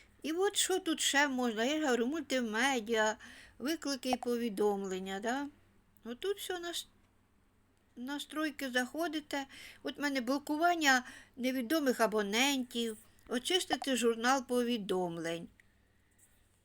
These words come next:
Буде видалено весь журнал повідомлень.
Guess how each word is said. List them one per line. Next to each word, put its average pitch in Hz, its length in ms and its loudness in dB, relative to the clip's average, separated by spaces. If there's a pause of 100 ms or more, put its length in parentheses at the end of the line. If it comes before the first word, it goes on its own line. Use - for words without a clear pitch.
(460)
Буде 240 260 -2
видалено 269 500 -2
весь 262 180 4
журнал 240 440 0
повідомлень. 190 1000 -2